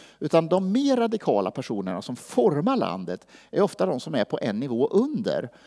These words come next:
Och i, i Sveriges fall så är det, när det gäller kyrkan, så är det två gestalter. Och en av dem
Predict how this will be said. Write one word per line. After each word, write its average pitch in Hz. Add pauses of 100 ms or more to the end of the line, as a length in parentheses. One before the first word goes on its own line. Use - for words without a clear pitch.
(140)
Och -
i, 220
i 226
Sveriges 240
fall 120
så -
är 139
det, 123
när 180
det 277
gäller 156
kyrkan, 143
så 208
är -
det 208
två 202
gestalter. 131 (480)
Och 165
en 285
av 156
dem 127